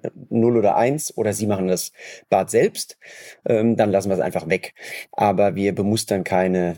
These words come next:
Bodenbelege, Wandbelege, Fliesenbelege und so weiter oder Steckdosen, äh, Situierungen. Weil das ist das, was am Ende sehr viel, äh, Geld kostet durch hohen zeitlichen Aufwand, äh, bei der Planung, bei den Subunternehmen, bei der,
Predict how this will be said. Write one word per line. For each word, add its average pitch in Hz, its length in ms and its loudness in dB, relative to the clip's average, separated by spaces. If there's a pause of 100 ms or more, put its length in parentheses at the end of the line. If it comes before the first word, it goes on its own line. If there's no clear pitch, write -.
Bodenbelege, 92 540 0
Wandbelege, 82 640 0
Fliesenbelege 87 680 0
und 90 140 -4
so 85 100 -6
weiter 82 400 -2
oder - 420 -2
Steckdosen, 85 720 -4
äh, - 380 -4 (240)
Situierungen. 95 840 0 (180)
Weil - 120 2
das 120 180 2
ist 113 140 -4
das, 107 160 -2
was 101 100 -6
am 90 100 -4
Ende 104 200 0
sehr 104 160 0
viel, 92 280 -2
äh, 82 360 -2
Geld 110 260 2
kostet - 380 -2
durch 104 240 -2
hohen 120 320 2
zeitlichen 131 480 -2
Aufwand, 113 640 0 (260)
äh, 104 140 0
bei 107 120 4
der 135 120 2
Planung, 110 420 0
bei 107 120 2
den 117 120 -2
Subunternehmen, 98 640 -2
bei 101 160 2
der, 113 220 2